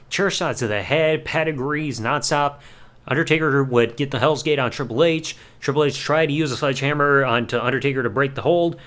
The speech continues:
Undertaker got him too weak of any energy to freaking use it. Triple H dropped the sledgehammer, tap out,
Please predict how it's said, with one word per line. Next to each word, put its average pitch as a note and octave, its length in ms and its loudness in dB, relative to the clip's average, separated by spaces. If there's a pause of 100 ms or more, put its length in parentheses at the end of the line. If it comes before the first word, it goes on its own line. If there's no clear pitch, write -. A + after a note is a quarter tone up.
(180)
Undertaker C3+ 640 0 (200)
got A#2 180 0
him A2+ 260 -4
too - 140 -2
weak C3+ 180 0
of A2+ 340 -6
any B2+ 220 -2
energy C3+ 380 -2
to G#2+ 280 0
freaking A2 280 -4
use F3 180 2
it. F3 220 -2 (480)
Triple C3+ 260 2
H A#2 100 -2
dropped A#2+ 220 -2
the - 60 -16
sledgehammer, D#3+ 560 0
tap D3+ 320 0
out, D3+ 320 2